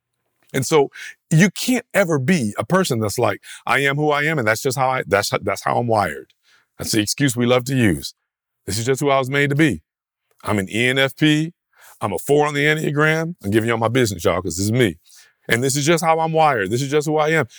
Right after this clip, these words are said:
You gotta deal with that. You gotta love me for me. You know what that is? That's saying, "Sorry, y'all. I'm,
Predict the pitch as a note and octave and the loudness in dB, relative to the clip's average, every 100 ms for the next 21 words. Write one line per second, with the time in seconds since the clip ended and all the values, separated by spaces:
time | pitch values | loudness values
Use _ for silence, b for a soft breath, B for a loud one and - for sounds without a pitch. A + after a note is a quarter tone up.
0 | B D3 D#3 D#3 D3+ F3+ C3+ G#2+ C2+ - | B 0 2 2 2 2 2 0 -2 -4
1 | _ _ _ _ _ _ B2 G2+ G2+ D#3 | _ _ _ _ _ _ -2 0 2 2
2 | D3+ E3 E3+ D3+ G2+ D2+ _ _ _ _ | 2 0 0 2 2 0 _ _ _ _
3 | _ _ - C#3 C3+ C#3+ D#3 E3+ E3 - | _ _ -2 0 2 2 2 0 -2 -10
4 | _ _ C3 C#3 C#3 B2+ A#2+ - - D#3 | _ _ -2 0 0 0 -4 -12 -4 0
5 | D#3 B2+ B2 B2+ C3 _ _ _ _ _ | 0 0 0 -2 -6 _ _ _ _ _
6 | _ _ _ - B2+ C#3 C#3 | _ _ _ -2 0 0 -2